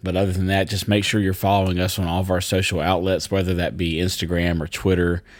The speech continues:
Facebook, TikTok. Um, Twitter will be the one where a lot of our newsworthy stuff will roll out of, and sometimes Instagram.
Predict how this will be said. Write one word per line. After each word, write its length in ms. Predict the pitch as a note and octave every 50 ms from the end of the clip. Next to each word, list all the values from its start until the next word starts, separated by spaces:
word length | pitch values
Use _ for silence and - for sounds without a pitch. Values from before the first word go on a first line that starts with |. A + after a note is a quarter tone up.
| - - - - - -
Facebook, 720 | - - G2 F#2 F#2 - - - G2 F#2+ F#2 F2+ - -
TikTok. 640 | - G#2+ F#2+ - - G2+ F#2 F2+ F2 D2+ - -
Um, 360 | - - E2+ F2+ F2 E2+ F2
Twitter 320 | F2 - - - A2+ A2 A#2
will 100 | A2+ A2
be 200 | F#2+ G2 A2 G#2
the 120 | F#2+ G2+
one 220 | F#2+ F#2+ G2 G2+ G2
where 260 | F#2+ F2+ F2+ F2+ E2+
a 100 | - F2
lot 220 | F2 F2 F2 F2+
of 100 | F2+ F2+
our 220 | F#2 E2+ E2 E2 E2
newsworthy 840 | E2 E2 F#2 F2+ F#2 G2 G#2 G#2 G2+ - - G#2 G#2 G2+ G#2 G2+ G2+
stuff 360 | - - - G#2+ G#2 - -
will 100 | A2 G#2
roll 260 | G#2 G#2 G#2 G2+ G#2
out 180 | G#2 G#2 G#2+ G#2+
of, 240 | G#2+ G#2+ G#2+ G#2+ -
and 160 | E2 E2+ -
sometimes 560 | - - F2+ F2+ F2+ - F#2 F2+ F2+ E2+ -
Instagram. 680 | D#2 F2 F2+ - - - - F2 F2 F2+ F#2 F#2 F#2